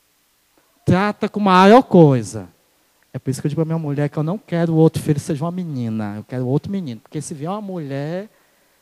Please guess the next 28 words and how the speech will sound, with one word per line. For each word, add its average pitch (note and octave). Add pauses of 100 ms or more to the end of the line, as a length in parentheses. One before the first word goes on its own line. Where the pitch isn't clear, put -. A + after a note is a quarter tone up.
(240)
pensa, F3+
eu F#3+
já F#3+
sou G3+
arriado F#3
pelo F#3
meu F3
menino, G3
imagina G3
uma A#3+
menina. E3
Aí E4
vai B3
deitar A#3+
e D#4
rolar A#3+
em A#3
cima A3+
de A#3+
mim. C3 (480)
Então E3
não G#3
vai G3+
dar G#3+
certo F3
esse D#3
negócio. A#2+ (420)
<laughs> C#3